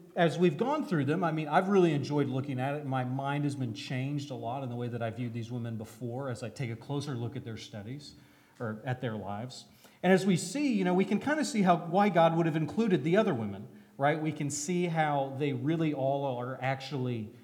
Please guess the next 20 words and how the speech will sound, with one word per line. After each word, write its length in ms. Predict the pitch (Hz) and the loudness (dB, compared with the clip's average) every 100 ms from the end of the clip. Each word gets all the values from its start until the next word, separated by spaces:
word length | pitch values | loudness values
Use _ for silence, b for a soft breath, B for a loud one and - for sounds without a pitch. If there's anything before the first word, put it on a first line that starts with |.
| B | B
fairly 400 | - 165 147 131 | 0 2 2 0
righteous. 580 | 107 123 160 185 196 - | -2 0 0 0 -4 -4
They're 140 | 135 | -6
all 420 | 110 151 175 175 156 | 0 4 4 4 0
upheld, 680 | 147 - 160 160 175 165 B B B 135 | -2 -2 0 2 0 -4 B B B -2
um, 320 | 139 139 135 | -2 -2 -6
some 300 | - 156 165 | -2 2 2
of, 100 | 156 | 2
many 240 | 156 170 | 2 4
of 100 | 165 | 4
them 160 | 160 160 | 2 0
in 140 | 135 | 0
contrast 800 | 127 156 160 170 160 170 170 - | -2 0 -2 -2 0 0 -2 -2
to 80 | 147 | 0
the 80 | 127 | 2
people 400 | 175 156 156 143 | 2 0 -2 -2
around 480 | 131 120 135 156 156 | -2 -2 -2 -2 -4
them 300 | 143 151 165 135 | -4 -4 -4 -4
as 300 | 143 151 135 | -4 -4 -6
being 480 | 135 139 - - | 0 0 0 -8